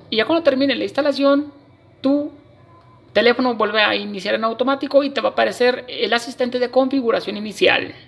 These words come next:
Allí te vas a seleccionar tu idioma, tu país y te vas a conectar a internet.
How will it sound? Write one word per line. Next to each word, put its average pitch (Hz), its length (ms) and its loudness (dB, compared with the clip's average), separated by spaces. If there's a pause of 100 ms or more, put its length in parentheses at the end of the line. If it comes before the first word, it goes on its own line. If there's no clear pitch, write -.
(800)
Allí 349 440 4 (1300)
te 214 100 6
vas 220 240 4
a 214 300 4
seleccionar 208 380 -6
tu 277 80 -2
idioma, 320 500 0 (240)
tu 196 160 -10
país 330 480 0 (500)
y 226 140 -10
te 226 60 4
vas 208 100 0
a 202 40 -6
conectar 202 320 2
a 202 80 6
internet. 196 680 -6